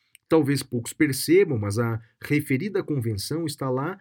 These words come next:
junto com a Constituição no site do Planalto, pouco acima do preâmbulo, mesmo que escondida sob o link Atos decorrentes do disposto no parágrafo terceiro, artigo quinto.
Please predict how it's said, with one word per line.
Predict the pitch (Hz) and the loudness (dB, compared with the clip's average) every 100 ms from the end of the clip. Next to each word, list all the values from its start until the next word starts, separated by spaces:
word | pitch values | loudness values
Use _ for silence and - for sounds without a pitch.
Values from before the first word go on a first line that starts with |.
| _ - | _ -8
junto | 117 139 202 - | -2 0 -2 -2
com | |
a | 180 | -4
Constituição | 160 147 - 135 123 165 185 | -4 -6 -4 -4 -4 -4 -6
no | |
site | 147 131 120 | -4 -4 -4
do | 127 | -4
Planalto, | 185 190 170 123 139 _ _ _ _ | -4 -2 -2 -4 -6 _ _ _ _
pouco | 165 196 190 | 6 6 4
acima | 151 156 151 | -2 -4 -2
do | 147 | -2
preâmbulo, | 165 160 117 120 160 165 _ _ | 0 0 0 2 0 0 _ _
mesmo | 127 156 180 185 | 4 6 4 0
que | - | -12
escondida | - 175 135 117 143 | -8 -4 -2 -2 -2
sob | 151 165 180 | -2 -4 -2
o | 175 | -2
link | 131 135 180 - _ - | -2 -2 -8 -10 _ -6
Atos | 131 139 165 143 | -4 -4 -4 0
decorrentes | 151 156 147 117 113 135 | 0 0 0 0 -4 -6
do | 151 | -8
disposto | 151 - 131 123 151 | -8 -8 -4 -4 -4
no | 151 | -8
parágrafo | 147 156 113 123 - | -6 -4 -2 -4 -2
terceiro, | 151 139 127 127 | -4 -2 -2 -2
artigo | 127 170 190 | -2 -6 -4
quinto. | 190 147 | -4 -6